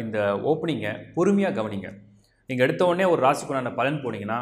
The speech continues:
நான் சொல்ல வர விஷயங்களை நீங்க புரிஞ்சிக்க முடியாது. So, கொஞ்சம் பொறுமையா நான் என்ன சொல்ல வரேன்றதை புரிஞ்சுக்கிட்டு, அதுக்கப்புறம் அந்த ராசி பலனை பாருங்க. அனைத்து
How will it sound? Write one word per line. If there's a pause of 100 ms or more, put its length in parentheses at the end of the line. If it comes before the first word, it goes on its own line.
நான்
சொல்ல
வர
விஷயங்களை
நீங்க
புரிஞ்சிக்க
முடியாது. (440)
So, (100)
கொஞ்சம்
பொறுமையா (120)
நான்
என்ன
சொல்ல
வரேன்றதை (100)
புரிஞ்சுக்கிட்டு,
அதுக்கப்புறம்
அந்த
ராசி
பலனை
பாருங்க. (720)
அனைத்து